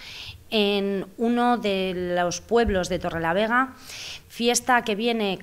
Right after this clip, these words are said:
mm, marcada por la tradición y que, mm,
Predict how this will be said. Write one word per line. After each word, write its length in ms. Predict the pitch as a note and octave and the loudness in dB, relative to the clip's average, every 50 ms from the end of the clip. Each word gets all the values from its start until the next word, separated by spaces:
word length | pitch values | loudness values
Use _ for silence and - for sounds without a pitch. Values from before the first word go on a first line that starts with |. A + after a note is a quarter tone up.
| - - - | -10 -12 -8
mm, 60 | G3 | -6
marcada 960 | G3 F#3+ F#3 F#3 F#3+ F#3+ F#3 F3+ E3 - B3 B3+ B3 G#3+ F#3+ E3+ D#3 - - - - | -4 -4 -4 -2 0 2 2 2 2 2 2 4 4 4 2 2 2 0 -4 -12 -4
por 160 | - F#3+ - F3+ | -2 -2 0 0
la 320 | F3 E3+ E3 E3 D#3+ D#3+ - | 0 2 2 2 2 0 0
tradición 760 | F3 E3+ D#3+ D#3+ E3 - - A3+ A#3 A#3+ B3 B3+ C4+ D4 C#4 - - - - - - - - - - - | -2 -2 0 -2 -4 -4 -2 0 2 4 4 2 0 -2 -6 -10 -18 -16 -16 -14 -14 -16 -18 -20 -10 0
y 240 | - B3+ A#3 G#3 - | 0 0 0 0 -2
que, 440 | - A3 G#3+ G#3 G#3 G#3 G3+ G3+ G3 | -2 0 2 2 2 2 2 2 0
mm, 540 | G3 F#3+ F3+ E3+ E3 D#3 - - - - | 0 0 -2 -2 -4 -6 -8 -12 -16 -20